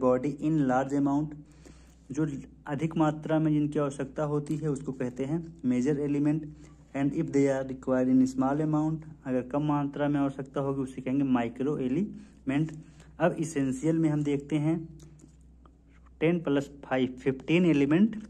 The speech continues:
हमारे essential होते हैं। कार्बन, हाइड्रोजन, ऑक्सीजन, सल्फर, नाइट्रोजन, फास्फोरस, कैल्शियम, पोटेशियम, सोडियम और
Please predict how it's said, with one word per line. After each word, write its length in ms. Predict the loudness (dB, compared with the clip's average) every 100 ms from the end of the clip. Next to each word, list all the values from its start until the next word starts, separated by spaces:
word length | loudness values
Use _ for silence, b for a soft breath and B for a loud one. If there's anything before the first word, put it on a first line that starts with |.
| -8 0
हमारे 280 | 2 2
essential 720 | 0 -4 2 2 2 0 0 0
होते 440 | -4 -6 -2 0
हैं। 420 | 0 -2 -6 -14 -20 b b b b -20 -20 -20 B B B B B B
कार्बन, 380 | -2 0 2 0
हाइड्रोजन, 760 | 0 -4 -8 -6 -2 2 2 2
ऑक्सीजन, 420 | 0 -4 -4 -4
सल्फर, 340 | -2 -4 -2
नाइट्रोजन, 300 | -2 0 -2
फास्फोरस, 480 | -4 -4 -4 -4 -6 -2
कैल्शियम, 560 | -2 -2 -4 -4 -4
पोटेशियम, 720 | -4 -6 -4 -6 -4 -2 -2
सोडियम 400 | -4 -4 -2 0
और 220 | 0 -2